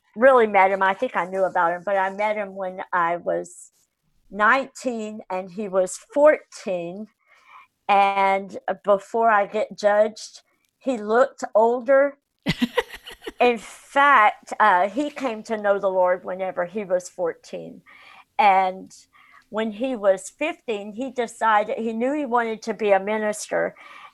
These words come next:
Speaker 1: and he decided he wanted to go minister at the parish jailhouse.
Speaker 2: Okay.
Speaker 1: And he walked in and told the jailer,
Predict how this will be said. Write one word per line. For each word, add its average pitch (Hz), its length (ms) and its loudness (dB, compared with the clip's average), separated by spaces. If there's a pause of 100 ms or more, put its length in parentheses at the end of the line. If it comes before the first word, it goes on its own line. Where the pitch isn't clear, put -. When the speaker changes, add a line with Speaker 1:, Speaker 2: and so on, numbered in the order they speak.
Speaker 1:
and 190 540 4 (760)
he 240 220 -4
decided 220 640 0
he 214 100 -8
wanted 208 340 -8
to 202 80 -12
go 196 200 2
minister 196 640 -4
at 185 240 2
the 170 240 -2 (680)
parish 240 560 -4 (120)
jailhouse. 202 840 -2 (460)
Speaker 2:
Okay. - 200 -8
Speaker 1:
And 214 200 2
he 285 180 0
walked 240 360 6
in 214 320 0 (100)
and 208 180 0
told 220 320 2
the 190 260 4
jailer, 233 520 4